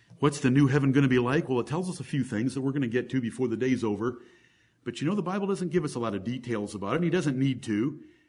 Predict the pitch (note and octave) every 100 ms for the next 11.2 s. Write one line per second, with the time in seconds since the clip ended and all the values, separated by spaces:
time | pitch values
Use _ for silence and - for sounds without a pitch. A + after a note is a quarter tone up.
0 | _ - B2 A#2 A#2 D#3 C3+ C#3 C#3 C#3
1 | C3 B2+ A#2 G#2 A#2+ C3 C3 G#2+ - G#3
2 | D#3+ G2 A2 B2 - _ _ _ - A#2+
3 | B2 C#3 C3+ A#2+ A#2 - E3+ E3 B2+ B2
4 | B2 F#3 F3 C#3+ E3+ D3+ G#2+ A2 - -
5 | _ _ _ _ _ _ _ _ _ _
6 | - C#3 C3 B2 D3 B2 B2 B2 B2+ A#2+
7 | B2+ B2 - E2+ - _ A#2+ A2+ - F3+
8 | C3 A2 G2 G2+ B2+ B2+ A2 C#3 B2+ A#2+
9 | C3 C3 B2+ B2 C#3+ C3 B2+ C3+ C3+ A#2+
10 | C3 C#3+ - D3 C#3+ B2+ - D3+ - D#3+
11 | F#3+ F#3